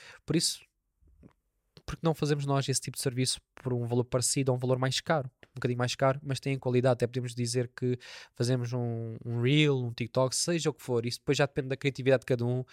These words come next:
Os valores também não sou ninguém para estar a dizer aqui o valor que tens de fazer, mas eu achei interessante falar sobre este tema neste episódio porque isto vai acontecer. Ah, já está, como eu disse, já está a acontecer, já começou a acontecer os convidados filmarem, principalmente durante a cerimónia.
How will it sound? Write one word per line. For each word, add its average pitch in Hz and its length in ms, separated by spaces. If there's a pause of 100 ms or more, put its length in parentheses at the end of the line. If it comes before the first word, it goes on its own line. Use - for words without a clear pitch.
(240)
Os 123 140
valores 123 300
também 123 140
não 123 60
sou 120 240
ninguém 120 280
para - 100
estar 117 180
a 117 40
dizer 117 240
aqui 123 140
o 123 60
valor 120 300 (180)
que 120 200
tens 135 220
de - 40
fazer, 160 340 (380)
mas 180 300 (160)
eu 180 80
achei 180 260
interessante 170 340
falar 143 220
sobre 135 200
este 123 100
tema 120 260
neste 117 240
episódio 120 500
porque 127 720 (460)
isto - 200
vai 143 140
acontecer. 120 420 (640)
Ah, 117 400
já 147 180
está, 147 300
como 143 160
eu 143 40
disse, 127 220
já 135 80
está 127 180
a 160 40
acontecer, 143 360
já 123 100
começou - 240
a 120 40
acontecer 113 440
os 107 220
convidados 110 440
filmarem, 113 800 (460)
principalmente 139 600
durante 123 280
a 120 40
cerimónia. 113 600